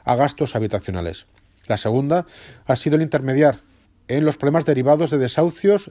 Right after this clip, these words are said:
y alzamientos. Y la tercera, habilitar viviendas públicas para que pudieran acceder a las mismas sectores de población más vulnerable. En esta tercera vía, el ayuntamiento ha puesto a disposición doce viviendas, que no eliminan totalmente el gran problema existente de acceso a la vivienda,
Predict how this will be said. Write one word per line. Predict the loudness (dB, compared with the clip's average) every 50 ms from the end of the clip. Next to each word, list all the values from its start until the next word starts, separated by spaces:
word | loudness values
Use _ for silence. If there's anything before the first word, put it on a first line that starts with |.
| -8
y | -4 -2
alzamientos. | -2 -2 -2 -2 -2 0 -2 -2 -4 -6 -12 -12 -12 -14 _ _ _ _ _ _
Y | -4 0
la | 2 2 2
tercera, | 2 0 0 2 2 2 2 0 -2 -6 -20 -20 -20 -20 -16 _ -2
habilitar | 0 0 2 2 2 2 2
viviendas | 2 2 2 2 2 2 0 -4 -2
públicas | 0 2 2 2 2 0 -2 -2 -2 -2 -2
para | -2 -2 0 0 -2
que | -2 -2
pudieran | -2 0 0 0
acceder | -2 -2 0 0 2 2
a |
las | 0 0 -2 -2
mismas | -4 -6 -4 -4 -4 -4
sectores | -4 -6 -6 -4 -2 -2 -2
de | -2 -2
población | -2 -2 0 0 -2 -2 -2 -4 -4 -4 -4
más | -4 -4 -4 -4 -6
vulnerable. | -6 -6 -6 -6 -6 -6 -8 -8 -12 -18 _ _ _ _ _ _ _ -20 -20 -20 -20 -20 -14
En | -10 -4
esta | 0 0 2
tercera | 2 2 2 2 4 4
vía, | 4 4 4
el | 2 2
ayuntamiento | 0 0 -2 -2 -2 -2 -2 0 0 -2
ha | 0 0
puesto | -2 -2 -2 0
a | 0
disposición | 0 -2 -2 -4 -6 -6 -6 -4 -2 0 0 0 0 -2 -8 -20 -20 -20 -18 _
doce | -2 -2 0 2 0
viviendas, | 0 2 2 0 0 0 -2 -8 -10 -12 -14 -20 -20 -20 -20 -20 -20 -20 _ _ _ _
que | 0 2
no | 4 4 4
eliminan | 4 4 2 2 0 0 0
totalmente | 0 0 2 2 2 2 0 -2 -2
el | -2 0
gran | 2 2 0 0
problema | 0 0 0 0 0
existente | -2 -4 -6 -6 -4 -4 -4 -2 -2 0
de | 0
acceso | 0 0 -2 -4 -4 -2 0
a | 0
la | 2 0
vivienda, | 2 2 2 0 0 0 -4 -8 -10